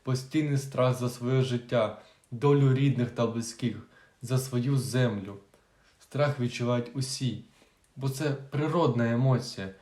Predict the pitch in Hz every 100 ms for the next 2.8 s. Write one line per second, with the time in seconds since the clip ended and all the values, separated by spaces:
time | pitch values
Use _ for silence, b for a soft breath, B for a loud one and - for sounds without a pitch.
0 | B - 127 131 123 - - 135 131 139
1 | 139 139 135 113 135 147 135 131 139 120
2 | 131 131 127 - 135 117 107 -